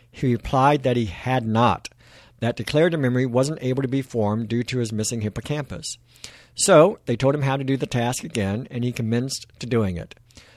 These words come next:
To their surprise, he showed improvement in doing the task over how he performed the task on the first day. That is, he didn't consciously remember having done the task before.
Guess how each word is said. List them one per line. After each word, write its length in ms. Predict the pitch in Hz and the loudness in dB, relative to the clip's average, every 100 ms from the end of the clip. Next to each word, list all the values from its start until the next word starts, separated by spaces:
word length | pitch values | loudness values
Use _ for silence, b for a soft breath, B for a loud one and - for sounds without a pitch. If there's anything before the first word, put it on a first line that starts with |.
| B | B
To 60 | 131 | 0
their 160 | 139 135 | 2 2
surprise, 640 | 135 - 208 135 139 156 | 0 -2 2 4 2 -2
he 100 | 123 | -4
showed 320 | - 139 139 | 0 2 2
improvement 560 | 117 - 190 170 139 135 | -2 0 2 2 0 -2
in 160 | 113 | -2
doing 220 | 110 151 | 2 2
the 80 | 165 | 2
task 440 | 156 123 117 120 - | -2 -2 0 -2 -4
over 220 | 120 120 | -4 -4
how 320 | - 143 151 | -4 -2 0
he 140 | 151 | -2
performed 380 | 147 143 127 127 | -2 -4 -4 -4
the 40 | 123 | -4
task 400 | 110 104 107 107 | -4 -2 -2 -4
on 100 | 104 | -6
the 60 | |
first 340 | 98 101 98 - | -6 -6 -6 -4
day. 340 | 143 95 - _ B B B B | -4 -4 -8 _ B B B B
That 180 | 123 131 | 0 6
is, 400 | 208 123 143 - b | 8 8 6 0 b
he 160 | - 139 | -10 -2
didn't 320 | 135 147 - | 0 0 -2
consciously 560 | - 170 160 160 - 135 | 0 2 2 0 0 0
remember 460 | 131 135 190 185 | 2 0 0 0
having 340 | 123 120 117 110 | 2 2 0 0
done 140 | 110 | -2
the 80 | 101 | -2
task 340 | - 101 98 | -2 -2 -2
before. 480 | 104 - 92 87 107 | -6 -8 -8 -6 -8